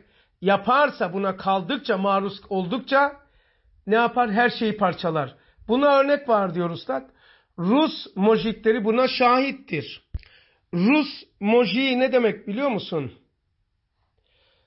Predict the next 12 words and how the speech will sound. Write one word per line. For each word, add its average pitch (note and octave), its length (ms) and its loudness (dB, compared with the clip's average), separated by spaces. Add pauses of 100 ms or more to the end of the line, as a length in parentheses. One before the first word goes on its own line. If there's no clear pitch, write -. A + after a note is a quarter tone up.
(300)
Ee, F#3 340 6 (160)
Rus C4+ 460 -4
mojiği, A3 600 2 (140)
Rus C4+ 360 -4
köylüsü B3 540 -2
demektir. D3 760 -4 (600)
Yani A3+ 580 2
Rusya'da B3 920 -2 (500)
sistemi B3+ 680 -6
değiştiren B3 560 0
köylü A#3+ 560 0
olmuş. D3 600 -2